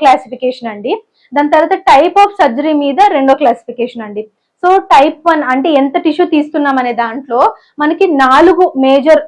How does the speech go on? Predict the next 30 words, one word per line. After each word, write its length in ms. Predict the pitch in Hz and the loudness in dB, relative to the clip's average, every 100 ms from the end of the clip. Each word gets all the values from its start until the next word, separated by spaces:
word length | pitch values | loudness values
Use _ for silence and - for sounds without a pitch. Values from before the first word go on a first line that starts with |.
| 320 | 2
టైప్స్ 280 | 302 320 320 | 0 0 -6
ఉన్నాయండి. 380 | 254 226 208 214 269 | -6 -6 -8 -8 -6
ఒకటి 280 | 269 370 359 226 | -4 -4 -6 -6
వచ్చేసి 340 | 240 269 247 381 - _ _ _ 339 | -4 -4 -4 -8 -10 _ _ _ 0
టోటల్ 420 | 339 349 392 370 370 320 | 0 0 -2 -2 -6 -12
హిస్టరెక్టమీ. 680 | - 294 262 - 240 254 262 - - | -8 -4 -4 -4 -6 -4 -4 -2 0
ఫైబ్రాయిడ్స్ 560 | 254 262 311 302 302 | 0 0 2 2 0
లో 40 | 349 262 | -4 -2
యూజువల్ 420 | 269 277 285 262 | -4 0 0 -2
గా 60 | 247 247 | -4 -6
మనము 260 | 233 254 440 466 _ _ 294 | -8 -6 -6 -8 _ _ 2
టోటల్ 380 | 285 311 359 359 | 4 4 0 -2
హిస్టరెక్టమీ 480 | - 285 - 269 262 | -2 -4 -4 -4 -2
అనేది 220 | 240 233 427 | -4 -4 -4
ప్రిఫర్ 340 | 359 277 269 254 | -4 -2 -2 0
చేస్తామండి. 540 | 240 240 226 220 226 220 226 _ _ 302 | -2 -2 -6 -4 -4 -6 -8 _ _ -2
టోటల్ 360 | 330 339 359 349 | 0 0 -2 -2
హిస్టరెక్టమీ 520 | - 294 285 277 262 | -2 -4 -2 -4 -4
అని 100 | 262 247 | -2 -2
అంటే 160 | 262 392 269 | -4 -4 -2
యూట్రస్ 420 | 294 320 - 403 - 294 | -2 -2 -2 -2 -2 -4
కంప్లీట్ 480 | 254 254 302 302 285 | -4 -2 -4 -2 2
గా 60 | 339 480 - _ _ 311 | 2 2 -6 _ _ -4
తీసేయడం 460 | 294 320 262 254 247 | -2 2 2 2 0
along 240 | 269 320 370 285 | 2 2 2 -2
with 120 | 240 381 | -2 -2
the 80 | 440 | 0
cervix. 360 | 311 240 226 247 _ - _ _ _ _ | 0 0 -2 -6 _ -16 _ _ _ _
So 60 | - 247 | -4 -2
దీన్ని 300 | 285 330 320 | -2 -2 -2